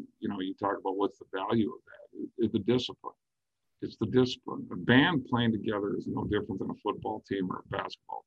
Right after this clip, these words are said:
team or a baseball team. And it, it's, it's assertive, it's aggressive, it is disciplined, it is detailed, uh,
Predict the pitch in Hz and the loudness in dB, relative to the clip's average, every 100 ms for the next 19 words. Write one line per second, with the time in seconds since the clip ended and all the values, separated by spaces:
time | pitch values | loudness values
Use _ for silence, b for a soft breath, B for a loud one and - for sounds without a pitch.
0 | - - - - _ 95 98 - - - | -16 -18 -16 -20 _ 2 2 -4 -16 -18
1 | - 57 - _ _ _ _ _ _ _ | -16 -18 -18 _ _ _ _ _ _ _
2 | _ _ _ - 95 95 - - - - | _ _ _ -2 0 0 -4 -4 -4 -4
3 | - 92 - - - - - - 117 - | -4 -4 -4 -10 -12 -12 -8 -6 -6 -8
4 | - - 113 123 123 123 - - - - | -6 4 4 6 2 -2 -8 -12 -14 -4
5 | 104 107 113 120 110 - - - - - | 2 2 2 -2 -4 -10 -14 -14 -14 2
6 | 107 110 127 - 117 117 127 _ _ _ | 2 2 -4 -2 0 0 -2 _ _ _
7 | _ 95 90 73 - 110 113 113 117 117 | _ -2 0 -2 2 6 6 6 0 0
8 | 117 113 - _ _ _ _ _ _ - | -2 -2 -6 _ _ _ _ _ _ 0
9 | 92 98 113 - | 0 0 -2 -2